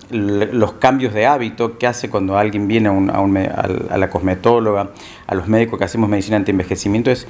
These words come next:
mejorar nuestros parámetros de vista, nuestra calidad de vida, que largo, a la largo impactan en lo que se ve de afuera, que es mejor calidad de piel,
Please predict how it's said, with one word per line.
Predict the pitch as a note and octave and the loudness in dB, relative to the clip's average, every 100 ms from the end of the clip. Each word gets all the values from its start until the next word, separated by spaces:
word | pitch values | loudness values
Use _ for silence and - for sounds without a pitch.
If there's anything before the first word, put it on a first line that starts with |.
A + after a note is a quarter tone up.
| - - - | -18 -18 -4
mejorar | G#2+ G#2 A2 A#2+ | -2 2 2 2
nuestros | A#2 G#2+ G2+ | -2 -4 -6
parámetros | - F#2 F#2+ G2 F#2 F#2+ | -2 0 0 -2 -4 -4
de | G2+ | -4
vista, | G#2+ F#2+ | -4 -6
nuestra | F2+ F#2 | -4 -6
calidad | - F2+ F#2 | -6 -2 2
de | G#2+ | 2
vida, | A2 A#2+ C3 | 2 0 -2
que | G2+ G2 - | -2 -4 -6
largo, | A#2 A2+ B2 C3+ C3 G#2+ A2+ C3+ - | -2 2 4 2 -2 -2 0 -2 -2
a | |
la | F#2+ | -2
largo | F#2 A2+ A#2 | 0 0 0
impactan | G2+ - G2+ G2+ C3 C3 C3 | -2 0 -2 0 -2 -2 -2
en | G2+ | -4
lo | F2+ F2 | -4 -6
que | |
se | F2+ F2+ | -4 0
ve | |
de | F#2+ | 2
afuera, | F#2 - G2+ F2 C#2+ - | 0 0 -2 -2 -6 -10
que | |
es | D#2 F2 | -10 -6
mejor | F2+ D#2+ F2 | -6 -2 -2
calidad | E2+ E2 F#2 | -2 -2 -2
de | |
piel, | F#2+ A2+ A2 G2+ | 2 4 4 2